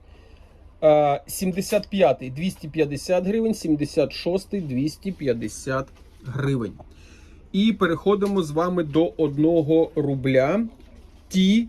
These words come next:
які виглядають ось так. Оце називається годовік.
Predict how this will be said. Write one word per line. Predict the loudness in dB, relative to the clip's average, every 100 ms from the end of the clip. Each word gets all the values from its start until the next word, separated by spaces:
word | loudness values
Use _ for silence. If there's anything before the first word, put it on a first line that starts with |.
| 0
які | 0 0 0 0 0 -6 -20 -20 -18 -2
виглядають | 0 4 6 8 6 4 2
ось | 0 0 2
так. | 2 2 0 -14 -12
Оце | -6 -6 2 2
називається | 4 2 2 2 0 -2 -2
годовік. | -4 -2 0 0 -2 -4